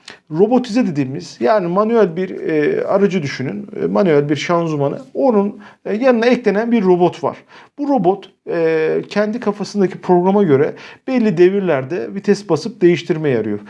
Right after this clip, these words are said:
Bunu kontrol eden ünite robot sistemi zaman zaman arıza yapabiliyor ki günümüzde şimdi benim zaten Opel videoma da bakabilirsiniz. Fiat grubu videoma da, Opel grubunda F arızası diye geçer bu. Fiat grubunda da gene boşa atma vesaire diye, e, şanzıman arızaları geçer.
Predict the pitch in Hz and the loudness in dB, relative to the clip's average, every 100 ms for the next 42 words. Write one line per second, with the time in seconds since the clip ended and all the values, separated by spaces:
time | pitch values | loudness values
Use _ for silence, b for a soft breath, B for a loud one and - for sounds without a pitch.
0 | B B _ 175 233 262 220 240 233 247 | B B _ -2 0 0 2 0 2 2
1 | 190 170 175 226 254 - 165 - - _ | 2 0 0 0 2 2 0 -2 -16 _
2 | _ - 139 175 240 - - 175 220 208 | _ -6 0 0 0 -4 -4 -2 0 0
3 | 190 269 233 180 208 185 156 160 156 151 | 0 2 0 0 2 2 2 0 -2 -4
4 | 156 165 160 143 180 180 143 131 160 156 | -6 -8 -4 -2 0 0 0 -2 -2 -2
5 | 156 156 151 151 143 143 160 165 156 139 | -2 0 0 0 -2 -2 -2 0 -2 -2
6 | 151 151 143 113 110 104 107 - 165 175 | -4 -2 0 -2 -4 -4 -6 -4 -6 -6
7 | B B - - 220 - 175 160 156 151 | B B -18 -2 0 2 2 2 0 2
8 | 147 143 123 - - 147 170 160 135 123 | 2 2 -2 -6 -8 -4 0 0 0 -2
9 | 143 170 160 156 143 127 - 139 113 104 | -2 -2 0 2 0 -2 -2 -2 0 0
10 | 120 120 185 220 B B B - 247 180 | -2 0 -2 -2 B B B -2 0 0
11 | - 151 143 131 160 226 226 190 190 180 | -2 -2 -2 -4 -2 0 0 0 0 2
12 | 185 - 156 143 165 175 175 - 143 143 | 0 2 0 0 -4 0 0 2 0 0
13 | 151 165 190 - - 151 139 135 139 156 | 0 0 0 -4 -2 0 2 0 -2 -2
14 | 185 170 156 156 165 147 139 196 180 123 | -2 -2 -2 2 2 2 0 2 0 0